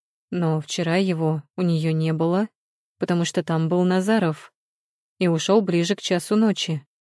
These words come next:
При нём к ней никто не приходил, никто не звонил. Но она утверждала, что слышала за спиной чьи-то шаги, когда возвращалась из магазина.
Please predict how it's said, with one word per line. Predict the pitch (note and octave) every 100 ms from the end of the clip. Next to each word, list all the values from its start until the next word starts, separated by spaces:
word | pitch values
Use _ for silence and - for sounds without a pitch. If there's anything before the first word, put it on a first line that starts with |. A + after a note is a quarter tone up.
| _ _ _ -
При | F3+
нём | E3+ F3 A3
к | -
ней | F#3 A3
никто | G3 - E3
не | D#3+
приходил, | D#3 D#3+ E3 D#3 D#3+ F#3 - _ _ _ -
никто | F#3 -
не | E3+ E3+
звонил. | F#3 A3 A3 D#3+ D3 - _ _ _ _ _ _ _ -
Но | F#3+ F3+
она | F3+ F3+
утверждала, | E3+ F3+ E3+ E3+ G#3+ F#3+
что | - F3+
слышала | - G3+ - F3 F3
за | F3
спиной | - F#3 F#3+ G3+
чьи-то | - F#3+ F#3+
шаги, | - F#3 G3+
когда | G#3+ F3 E3+
возвращалась | D#3+ E3 E3 - G3+ G3+ -
из | F3
магазина. | F3+ F#3+ G3 G#3+ F3 D#3